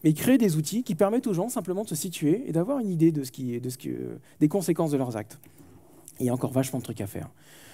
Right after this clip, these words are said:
Je vous en cite quelques-uns. Euh, faites un don, euh, à Framasoft, la Quatuor du Net. Essayez de sauver, euh, essayez de faire des choses. Essayez de tout repolitiser,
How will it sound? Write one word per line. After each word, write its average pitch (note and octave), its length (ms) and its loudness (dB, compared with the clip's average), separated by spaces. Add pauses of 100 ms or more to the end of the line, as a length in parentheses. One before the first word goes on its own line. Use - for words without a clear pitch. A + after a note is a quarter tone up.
(400)
Je C#3+ 140 -10
vous B2+ 80 -2
en C3+ 60 -4
cite - 300 -6
quelques-uns. E3 800 0
Euh, B2 800 -2
faites C3+ 320 -4
un C#3 140 0
don, C#3 680 -2
euh, A2+ 220 -6
à A2+ 40 -10
Framasoft, D3+ 640 -2
la - 80 -6
Quatuor D#3+ 280 -4
du E3 120 -2
Net. E3+ 300 -2 (380)
Essayez C#3+ 260 2
de C#3 60 -6
sauver, D3 400 4
euh, C3 540 4
essayez D#3 220 0
de - 40 -4
faire C#3+ 120 0
des D3 60 2
choses. G3 320 0 (1300)
Essayez G#3+ 400 4
de F#3+ 100 4
tout B3 260 4
repolitiser, G#3 760 2